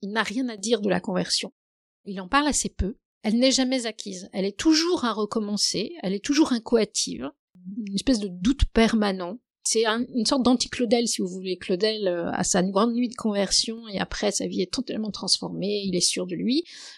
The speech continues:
Chez Pascal, on ne trouve pas ça. Et on oublie d'ailleurs trop souvent que les pensées, ce texte majeur, est un texte adressé à ceux qui sont dans le doute, euh,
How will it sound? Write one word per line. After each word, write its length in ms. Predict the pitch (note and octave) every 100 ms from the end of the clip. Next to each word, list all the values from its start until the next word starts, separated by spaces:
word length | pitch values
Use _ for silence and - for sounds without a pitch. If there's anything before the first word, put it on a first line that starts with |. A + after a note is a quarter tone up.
| _
Chez 180 | - A#3+
Pascal, 340 | A3+ - E4
on 80 | C4
ne 60 | G3
trouve 240 | - -
pas 140 | A3+
ça. 320 | A3 A#3+ A3+ F#3
Et 160 | F3+
on 100 | F3+
oublie 240 | G3 G3 A3
d'ailleurs 220 | G3 F#3+
trop 160 | -
souvent 360 | G3+ D4 E4+ F#4+
que 400 | - G#3 F#3+ F#3 - - - -
les 100 | F#3
pensées, 540 | G3+ F#3+ - D#4 E4
ce 120 | -
texte 280 | - - -
majeur, 520 | F#3 F#3+ G#3 C4+ C4
est 140 | G#3 E3+
un 60 |
texte 280 | F3+ A#3+ -
adressé 480 | - F#3+ F3 A#3 C4
à 120 | G#3
ceux 160 | - G3+
qui 180 | -
sont 300 | - G3+ G#3
dans 160 | F#3+ F3+
le 100 | F3+
doute, 540 | E3+ G#3+ C#4+ D#4+ -
euh, 720 | G3+ F#3+ F3+ F3+ F3 F3 F3+